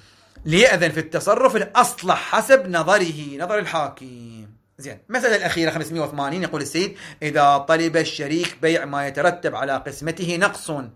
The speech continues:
ليقسم الثمن، تجب إجابته ويجبر الشريك عليه". أنا وياك شركة في شيء، زين، فأنا أريد أقسم، أريد حصتي ومن حقي،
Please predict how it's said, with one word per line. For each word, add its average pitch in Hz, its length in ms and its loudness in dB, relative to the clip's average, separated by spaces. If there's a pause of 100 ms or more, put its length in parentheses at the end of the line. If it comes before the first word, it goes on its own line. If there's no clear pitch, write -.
(220)
ليقسم 160 600 2
الثمن، 156 500 0 (400)
تجب 202 300 2
إجابته 156 640 4
ويجبر 147 520 0
الشريك 139 480 -6
عليه". 127 720 -6 (160)
أنا 170 160 6
وياك 156 200 -2
شركة 180 320 -2
في 170 120 -4
شيء، 143 360 -4 (420)
زين، 175 360 -4 (920)
فأنا 170 280 6
أريد 185 120 4
أقسم، 175 420 2
أريد 160 140 -4
حصتي 180 440 -4 (560)
ومن 160 220 -6
حقي، 180 380 0